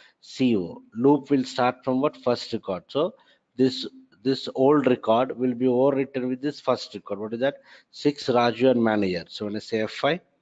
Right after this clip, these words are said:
yes, I got six, Raju manager, successfully copied to what? Header. It will enter the loop, it will print it. So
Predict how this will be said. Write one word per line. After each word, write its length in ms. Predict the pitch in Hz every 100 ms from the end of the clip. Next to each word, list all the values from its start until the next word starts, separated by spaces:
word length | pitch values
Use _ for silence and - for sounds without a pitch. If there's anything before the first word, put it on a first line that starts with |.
| _ _ _ _ _ _ _ _ _ 113
yes, 200 | 113 -
I 120 | 107
got 240 | 117 113
six, 320 | - 131 -
Raju 320 | 117 110 107 107
manager, 340 | 101 107 135
successfully 720 | - 127 - 143 131 - 143
copied 480 | 131 120 120 131 127
to 80 | 127
what? 240 | 143 165
Header. 280 | - 104 101 - - - _ -
It 100 | 123
will 100 | 117
enter 340 | 110 117 131
the 100 | 123
loop, 220 | 139 175
it 100 | 131
will 60 | 117
print 360 | - 113 101 85
it. 100 | 82 -
So 380 | 101 95 92